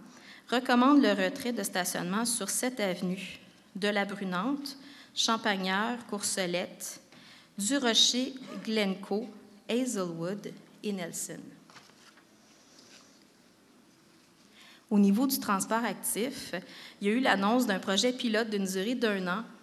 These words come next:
pour un lien cyclable reliant le principal campus de l'Université de Montréal avec son nouveau campus mille. Ajout de voies cyclables sur les avenues Stuart, Lajoie, Manceau,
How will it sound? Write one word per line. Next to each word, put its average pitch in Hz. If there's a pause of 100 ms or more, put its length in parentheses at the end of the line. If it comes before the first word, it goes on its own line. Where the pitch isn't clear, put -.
(400)
pour 247
un 226
lien 240
cyclable 226 (380)
reliant 208 (320)
le 170
principal 240
campus 247
de 233
l'Université 208
de 214
Montréal 190
avec 180
son 196
nouveau 220
campus 180
mille. 180 (1040)
Ajout 196
de 214
voies 190
cyclables 208
sur 202
les 190
avenues 202
Stuart, 214 (160)
Lajoie, 202 (180)
Manceau, 226